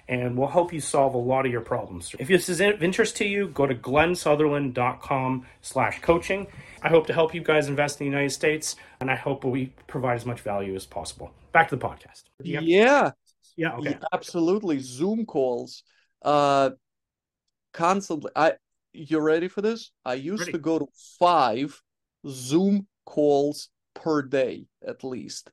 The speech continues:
Speaker 2: Five per day, each day for at least six to eight months, nonstop. So people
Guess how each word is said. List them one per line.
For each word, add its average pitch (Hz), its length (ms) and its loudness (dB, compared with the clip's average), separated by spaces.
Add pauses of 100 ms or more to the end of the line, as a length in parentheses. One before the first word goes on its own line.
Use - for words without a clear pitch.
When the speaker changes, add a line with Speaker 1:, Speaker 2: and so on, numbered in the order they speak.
(160)
Speaker 2:
Five 156 760 2
per 175 180 4
day, 131 540 2 (360)
each 185 440 -2
day 151 400 6 (160)
for 147 520 4
at 143 200 0
least 156 440 -2
six 156 340 -6
to 135 200 -6
eight 139 220 -2
months, 127 400 -8 (320)
nonstop. 139 800 2 (360)
So - 240 4
people 196 480 6